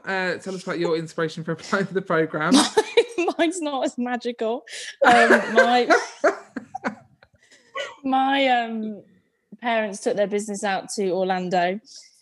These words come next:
Speaker 2: and, um, I was still in college here. So when I finished college, um, I was looking for things to do, and, um, their neighbour out there was one of the directors of Disney, Disney Vacation Club.
Speaker 1: Oh, cool.
Speaker 2: So she basically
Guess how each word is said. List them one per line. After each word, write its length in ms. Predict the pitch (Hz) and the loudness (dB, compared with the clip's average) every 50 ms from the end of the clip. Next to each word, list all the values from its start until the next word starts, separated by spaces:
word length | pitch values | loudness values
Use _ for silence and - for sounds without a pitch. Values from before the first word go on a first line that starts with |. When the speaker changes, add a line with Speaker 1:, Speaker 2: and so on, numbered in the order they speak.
| _ _ - | _ _ 0
Speaker 2:
and, 500 | 185 190 185 185 185 190 185 185 180 - - | 2 4 4 4 4 2 -2 -4 -6 -4 -2
um, 420 | - 185 180 180 175 175 180 180 - | 0 2 2 2 0 -2 -4 -8 -10
I 140 | - 185 185 | -6 -6 -6
was 140 | 180 190 - | -6 -6 -8
still 220 | - - - 185 | -10 -8 -6 -6
in 160 | 175 180 180 175 | -6 -6 -6 -6
college 400 | - - 175 175 175 175 175 - | -2 -2 0 2 0 0 -2 -4
here. 400 | - 180 175 170 170 170 180 - - _ _ _ _ _ _ _ _ | -2 0 2 2 2 2 -2 -6 -12 _ _ _ _ _ _ _ _
So 180 | _ - 214 202 | _ 2 2 4
when 120 | 202 202 | 4 4
I 60 | 196 | 2
finished 340 | 190 - 214 202 190 196 - | 2 2 0 0 0 -2 -4
college, 460 | - - 196 190 185 190 185 196 - - - | 0 2 4 4 4 4 2 0 -2 0 4
um, 540 | 185 185 180 180 180 180 180 175 180 180 - _ _ _ _ _ _ _ _ _ | 4 4 4 4 2 0 -2 -4 -6 -8 -12 _ _ _ _ _ _ _ _ _
I 80 | 190 190 | -2 -2
was 160 | 190 175 - | -2 -2 -2
looking 220 | 190 196 - 202 | -4 -4 -2 -4
for 80 | 196 202 | -2 2
things 260 | 220 202 196 196 196 | 4 4 6 4 4
to 80 | - 220 | 4 2
do, 440 | 202 214 214 214 208 202 202 196 - | 4 6 6 6 6 6 6 4 4
and, 480 | - 190 190 190 190 190 190 185 185 185 - - - | 2 2 2 2 2 0 0 -2 -2 -4 -4 -4 0
um, 340 | - 190 185 185 185 180 - | 2 2 4 2 2 0 0
their 160 | 202 196 190 | 0 2 2
neighbour 380 | 190 190 190 196 190 190 185 185 | 2 2 2 2 2 0 0 0
out 220 | 185 185 185 - | -2 -2 -2 -2
there 240 | - 180 180 185 190 | -2 -2 -2 -2 -4
was 180 | 202 214 - - | -6 -10 -10 -10
one 120 | 190 190 | -8 -8
of 60 | 190 | -8
the 60 | 185 185 | -6 -2
directors 520 | 196 185 185 190 185 - - - - - | -2 0 2 2 0 -2 -2 -6 -8 -8
of 120 | 190 185 | -8 -6
Disney, 240 | - 196 175 196 185 175 - _ _ | -4 -4 -2 -2 -4 -6 -8 _ _
Disney 440 | - 190 185 202 196 185 185 185 180 | -6 -6 -2 0 0 0 2 0 0
Vacation 540 | 175 190 190 185 - - 196 190 - - 190 | 0 0 0 0 0 -2 -4 -2 -2 -6 -4
Club. 240 | - 202 196 202 214 - _ _ _ _ _ _ _ _ _ _ _ _ _ 233 | 0 2 2 2 0 -2 _ _ _ _ _ _ _ _ _ _ _ _ _ -16
Speaker 1:
Oh, 60 | 202 | -14
cool. 440 | 185 - - 202 202 190 160 143 - _ | -14 -10 -6 -2 -2 -2 -2 -6 -12 _
Speaker 2:
So 320 | - - 220 208 202 196 | -6 0 2 2 2 2
she 520 | 196 196 - - 220 208 202 196 190 196 - - | 0 -2 -2 0 0 0 0 -2 -4 -6 -8 -6
basically 640 | 208 196 196 196 - 202 - 214 202 196 208 - | -4 -4 -4 -4 -6 -8 -6 -4 -4 -4 -4 -6